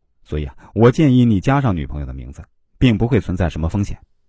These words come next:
如果大家想要了解更多这方面的内容，其实也是可以的。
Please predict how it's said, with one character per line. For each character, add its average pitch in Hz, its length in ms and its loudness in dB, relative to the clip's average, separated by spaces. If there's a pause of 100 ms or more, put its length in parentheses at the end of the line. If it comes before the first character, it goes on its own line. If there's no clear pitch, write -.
(3750)
如 147 200 4
果 135 160 4
大 143 140 4
家 143 180 2
想 117 160 2
要 123 120 4
了 117 180 4
解 110 180 0
更 135 200 -2
多 131 120 2
这 120 200 0
方 120 160 -2
面 113 120 0
的 107 60 0
内 117 140 0
容， 98 440 -2 (200)
其 120 160 -4
实 117 520 2
也 85 120 -6
是 104 100 -6
可 104 160 -2
以 101 80 -2
的。 - 80 -10